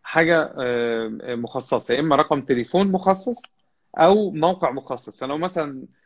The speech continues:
لو أنا حبيت أحجز في فندق رافدز، هدخل على الموقع بتاع رافدز، هلاقي فيه حتة للحجز، هتلاقي فيه فوق القفل، هتلاقي القفل مثلًا مكتوب صاحب الموقع مين، اللي هي مثلًا هتبقى شركة أكور،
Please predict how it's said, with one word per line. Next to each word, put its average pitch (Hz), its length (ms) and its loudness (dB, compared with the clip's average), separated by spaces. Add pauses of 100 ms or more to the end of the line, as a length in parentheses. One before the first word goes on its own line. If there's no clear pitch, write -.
(180)
لو 135 140 2
أنا 170 80 2
حبيت 147 300 -4
أحجز 147 280 -8
في - 60 -20
فندق 170 240 -2
رافدز، 196 520 -2 (480)
هدخل 143 360 0
على 123 260 0
الموقع 131 480 0
بتاع 117 240 -4
رافدز، 202 460 -2
هلاقي 143 640 -2
فيه 160 320 -4 (260)
حتة 190 480 0
للحجز، 123 560 -2 (320)
هتلاقي 156 360 2
فيه 175 220 -2
فوق 170 320 0
القفل، 147 380 -2 (480)
هتلاقي 165 280 4
القفل 151 280 -2
مثلًا 143 280 -2
مكتوب 190 380 -2
صاحب 185 400 0
الموقع 147 500 2
مين، 190 280 -2
اللي 135 140 -2
هي 151 100 2
مثلًا 156 200 -4
هتبقى 101 200 -12
شركة - 360 -14
أكور، 247 320 4